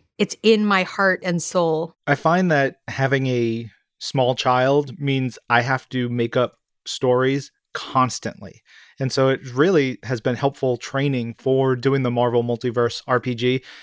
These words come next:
Speaker 2: because I have a lot of stories about Rhino, particularly because Catherine, her favorite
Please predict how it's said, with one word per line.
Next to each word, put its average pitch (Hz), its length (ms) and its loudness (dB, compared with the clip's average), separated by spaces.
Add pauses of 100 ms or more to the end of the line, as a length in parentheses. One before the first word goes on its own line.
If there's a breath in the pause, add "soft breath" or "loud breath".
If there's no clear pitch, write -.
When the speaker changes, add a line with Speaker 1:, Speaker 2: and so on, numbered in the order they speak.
(120 loud breath)
Speaker 2:
because 123 160 -2
I 143 100 6
have 160 80 2
a 127 40 0
lot 120 240 0
of 135 80 -4
stories 139 380 2
about 117 280 0
Rhino, 156 600 0 (400 loud breath)
particularly 127 500 0
because 117 240 -4
Catherine, 123 560 0
her - 180 -4
favorite 127 460 0